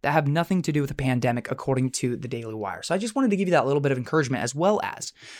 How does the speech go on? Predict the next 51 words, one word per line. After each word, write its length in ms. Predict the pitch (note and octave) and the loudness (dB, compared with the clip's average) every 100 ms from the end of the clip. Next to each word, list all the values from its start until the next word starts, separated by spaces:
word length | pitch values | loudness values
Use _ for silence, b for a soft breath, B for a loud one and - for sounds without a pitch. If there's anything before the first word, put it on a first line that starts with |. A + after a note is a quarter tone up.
| B | B
companies 380 | - F3+ G#3 E3+ | -2 2 2 2
that 180 | D3+ C3 | 0 0
donated 400 | C#3+ D#3+ D#3+ E3 | 0 0 0 0
to 80 | C3+ | 0
Gavin 300 | B2+ C3 A#2+ | 0 0 0
Newsom 420 | A#2+ - F3+ G3 - b b b b | -2 0 0 0 -8 b b b b
have 120 | D#3 | 0
been 140 | D#3 | 2
given 200 | D#3 D#3+ | 2 2
no 200 | C#3+ C#3+ | 4 2
bid 420 | C#3+ C3+ C#3 C#3 C#3+ | 0 0 0 0 -6
state 320 | - - A2+ | -12 -6 -6
contracts. 680 | - G2 G#2+ - - - - - | -4 -8 -6 -8 -10 -8 -10 -8
So, 380 | - D#3+ D3 C#3+ b b b - | -2 2 2 0 b b b -4
you 100 | A#3 | 2
know, 160 | F3 | 2
if, 160 | D#3 F3 | 2 0
if, 180 | F#3 - - | 0 -2 -2
if 120 | F3+ | 0
anything 280 | G#3+ G#3 F3 | 2 2 0
else 340 | E3+ - - _ _ | 0 -2 -8 _ _
is 120 | - C#3 | -4 0
going 260 | D#3+ D3+ | 2 2
wrong 180 | D3+ D3+ | 2 2
in 60 | D3 | 2
the 60 | |
world, 300 | C#3 D3 D3 | 2 2 0
there's 160 | D3 C3+ | -2 0
also 320 | - C#3 C#3 | 0 2 0
that, 340 | A#2+ A2 C3+ - | 0 2 2 0
that 220 | A#2+ - B B B | -4 -6 B B B
we 120 | C#3+ | 0
also, 540 | C#3 C#3+ - D#3 D#3 - - | 2 2 0 0 0 -6 -6
you 160 | C3+ | 2
and 80 | C3+ | 2
me, 280 | C3+ C#3+ C#3+ | 4 0 -4
at 140 | - C3+ | -6 -4
the 40 | |
bottom, 360 | B2 A#2+ C3+ C#3 C#3 | 0 0 0 -4 -4
uh, 120 | C3 | -2
of 240 | - B2 B2 | 0 -2 -2
the 320 | C3+ B2 A#2 b b b b | -4 -4 -8 b b b b
totem 320 | - D3 D#3 | 2 4 4
pole. 340 | D#3 E3 E3 _ b b b | 0 0 -2 _ b b b
If 120 | C#3+ | 0
only 180 | G3+ A#3 | 2 2
we 160 | G#3 | 0
had, 340 | F#3 E3+ D3 C3+ | 2 2 2 -2
you 140 | - D3+ | -4 -2
know, 100 | B2+ | -2
co-, 260 | - D#3+ | 0 -2